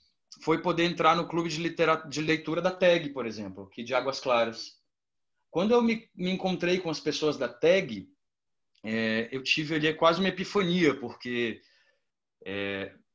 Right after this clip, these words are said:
alguma coisa aconteceu ali também e eu pensei assim, "Tá, eu estou no lugar certo, com as pessoas certas que gostam do mesmo que eu gosto."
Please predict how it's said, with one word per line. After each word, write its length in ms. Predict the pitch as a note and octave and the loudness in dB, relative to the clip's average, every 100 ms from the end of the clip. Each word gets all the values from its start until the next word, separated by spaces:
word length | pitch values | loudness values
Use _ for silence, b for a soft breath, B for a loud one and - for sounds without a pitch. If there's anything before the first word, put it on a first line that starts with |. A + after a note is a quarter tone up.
| _ - | _ -2
alguma 340 | B2+ C#3 G3+ | 0 0 0
coisa 200 | G#3 G#3 | 2 2
aconteceu 500 | G3 F#3 - - G3+ | 0 0 4 6 6
ali 140 | D#3+ | 4
também 320 | D3 C#3+ C#3+ E3 | 2 2 4 2
e 20 | |
eu 120 | E3 | 2
pensei 300 | D#3 - C#3+ | 0 0 2
assim, 260 | C#3 C#3+ C#3 | 2 2 4
"Tá, 180 | C#3 | 4
eu 100 | C3 | 6
estou 280 | D3 - F#3 | 2 2 0
no 80 | G#3 | 2
lugar 340 | D#3+ C#3 C3+ | 0 2 2
certo, 360 | - D#3 F3+ - | 2 0 0 -2
com 60 | D3 | -6
as 100 | C#3+ | -4
pessoas 380 | D3 - E3 | -4 -2 -2
certas 300 | - D#3+ E3 | 0 -2 -2
que 120 | - D#3+ | -6 0
gostam 480 | C#3+ F#3+ A3+ F3+ | 4 6 4 0
do 80 | C#3+ | 2
mesmo 280 | C#3+ C#3+ C#3 | 4 4 2
que 100 | C3+ | -2
eu 80 | A#2+ | -2
gosto." 500 | A2 G2+ - - | 0 -2 -4 -12